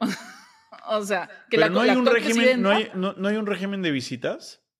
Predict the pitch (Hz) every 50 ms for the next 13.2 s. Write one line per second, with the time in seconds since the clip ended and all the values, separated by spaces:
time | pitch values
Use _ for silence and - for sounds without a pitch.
0 | _ _ _ _ _ _ _ - 202 196 196 196 190 190 185 185 180 180 180 185
1 | 233 294 339 320 262 - 247 - 220 202 202 - 208 196 190 185 - - 277 302
2 | 330 359 339 330 285 240 240 240 240 233 240 240 240 233 220 233 - 220 214 226
3 | 214 - 196 - 202 190 202 208 208 208 214 214 214 - - 202 - 226 226 226
4 | 254 277 277 220 135 - 240 254 269 247 285 311 311 277 220 185 175 180 190 220
5 | 226 233 226 - - 226 214 127 123 131 131 127 120 220 - 247 220 - 302 294
6 | 294 302 330 294 277 247 208 262 254 - - 190 175 175 - - _ - 180 180
7 | 180 180 - 147 143 139 135 139 139 135 135 131 131 127 123 117 107 101 101 101
8 | 107 123 - 120 120 135 131 - 143 131 117 117 131 156 151 - 185 214 208 -
9 | - 165 151 139 143 - 156 - - - 139 131 135 135 120 - 127 110 - 170
10 | 175 175 175 139 - 175 156 123 - 113 101 95 - - - _ _ _ _ _
11 | _ _ _ _ 127 135 143 - 208 - - 269 - - 262 277 269 247 247 220
12 | - 254 226 196 175 175 196 196 180 - - - - 208 - - 208 190 190 180
13 | - 196 180 -